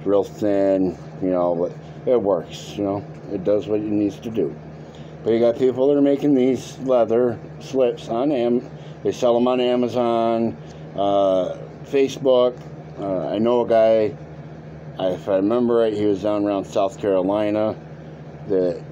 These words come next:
he made me a couple. He's made, oh, two, three, I think four of 'em he's made for me.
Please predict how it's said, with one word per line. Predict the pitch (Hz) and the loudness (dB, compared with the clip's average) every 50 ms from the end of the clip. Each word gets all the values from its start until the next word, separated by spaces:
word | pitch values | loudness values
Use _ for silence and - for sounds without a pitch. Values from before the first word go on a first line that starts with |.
| - - - - | -16 -16 -12 -4
he | 117 127 127 | 0 0 2
made | 120 123 127 123 120 117 | 2 4 2 2 2 2
me | 120 131 127 | 2 0 0
a | 120 | 0
couple. | 117 - 127 113 110 - 110 107 104 98 - - | 0 2 0 0 0 2 0 0 0 -2 -6 -6
He's | 120 117 110 104 101 | -6 -6 -6 -6 -4
made, | 110 117 113 113 107 98 90 - - - - - - - - - - 156 156 156 - 156 156 156 - - - - - - - - - 110 | -2 0 0 0 0 -2 -6 -12 -16 -16 -16 -16 -16 -16 -16 -16 -16 -16 -16 -16 -16 -16 -16 -16 -16 -16 -16 -16 -16 -16 -16 -14 -10 -6
oh, | 113 110 110 110 107 | -4 0 0 0 0
two, | - - - 120 120 120 120 120 113 | -2 -2 0 2 4 4 4 2 0
three, | - - 113 113 117 117 113 107 107 | -2 -2 -2 0 0 0 0 0 0
I | 101 98 | 0 0
think | 104 120 120 117 | 0 0 -2 -4
four | - - - 123 117 117 113 110 110 | -6 -4 0 4 4 6 6 6 4
of | 101 98 | 2 2
'em | 104 101 98 | 0 2 2
he's | 98 98 92 87 | 2 0 -2 -2
made | 98 98 101 98 82 - | -2 0 0 0 -2 -4
for | 98 98 | -2 0
me. | 95 98 98 92 95 98 98 | 0 2 2 2 0 0 -2